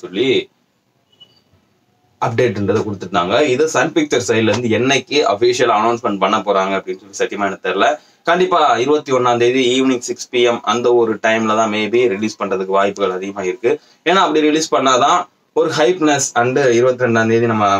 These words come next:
பசங்களோட அந்த ஒரு கொண்டாட்டம் நல்லா இருக்கணும் அப்படின்றதுக்காக விஜய் சார் பிளான் பண்ணியிருப்பாருன்னு நினைக்கிறேன்.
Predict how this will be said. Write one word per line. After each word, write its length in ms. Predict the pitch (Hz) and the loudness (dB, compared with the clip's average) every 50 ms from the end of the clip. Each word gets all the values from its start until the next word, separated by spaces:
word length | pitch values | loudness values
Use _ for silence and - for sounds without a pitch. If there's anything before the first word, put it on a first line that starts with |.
| 98 - | -2 -4
பசங்களோட 360 | 117 110 127 117 110 107 104 101 98 | -6 -4 -2 0 0 2 2 0 0
அந்த 160 | 98 98 95 | 0 0 0
ஒரு 160 | 98 95 95 92 | 0 0 -2 -2
கொண்டாட்டம் 560 | - 98 104 104 104 104 101 - 101 98 95 90 | -4 -4 -4 -2 -2 -2 -2 -2 -4 -6 -6 -8
நல்லா 260 | 95 95 101 107 110 | -8 -4 -2 0 0
இருக்கணும் 400 | 107 98 95 92 - 101 98 95 | 0 0 -2 -4 -4 -4 -4 -4
அப்படின்றதுக்காக 640 | 90 92 95 92 87 92 87 85 85 87 87 92 113 | -6 -6 -10 -8 -6 -6 -8 -6 -4 -4 -2 -2 -4
விஜய் 240 | 107 98 101 104 104 - | -4 -4 -6 -4 -4 -4
சார் 140 | - - - 104 | -4 -4 -2 -2
பிளான் 240 | 104 110 113 107 104 | -2 -2 -2 -2 -6
பண்ணியிருப்பாருன்னு 480 | 101 98 95 95 - 95 90 90 92 90 | -6 -6 -8 -8 -4 -4 -4 -2 -4 -6
நினைக்கிறேன். 360 | 87 - 90 90 101 - - | -10 -6 -4 -2 -2 -2 -4